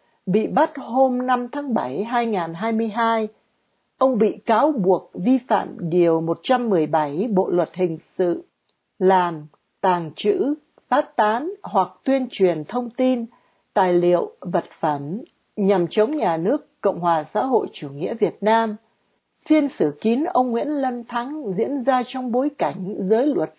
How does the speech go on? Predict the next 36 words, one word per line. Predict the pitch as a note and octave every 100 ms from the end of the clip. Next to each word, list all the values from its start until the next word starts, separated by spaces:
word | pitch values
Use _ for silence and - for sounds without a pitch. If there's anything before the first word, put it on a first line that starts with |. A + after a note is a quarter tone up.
| _
sư | A#3+
nhân | A3+ B3 A#3+ -
quyền | F3+ E3 D3+
Việt | D3+ D#3
Nam | G3+ A3 A3+ G#3+ - _
đang | G#3 B3+ B3+ F#3
bị | G3+ F3
đàn | D#3 D3+
áp | - B3+ -
dữ | F#3 B3
dội. | B3 F#3+ F3+ - _ _ _ _ _ _ -
Ít | D#4+ -
nhất | A#3 D4 - _
năm | A3 A#3+ B3+ B3
luật | F3+ - _ -
sư, | B3+ B3+ A3 F#3+
những | A3 C#4+ B3
người | F3 D3+ -
chuyên | - C#4
nhận | B3+ - F3+
bào | D#3+ D3 -
chữa | G#3 - C#4
cho | - A#3
các | D4+ D4+
vụ | G3
án | - F3+ A#3+
chính | - B3 D4
trị, | - G3 F#3 - _ _
đang | B3 C4
đối | A#3+ C#4
mặt | C#4+ F#3+ -
với | F#3+ A#3+
những | C4
cáo | C4+ A#3 D4+
buộc | A#3+ F3 - -
tùy | G3 E3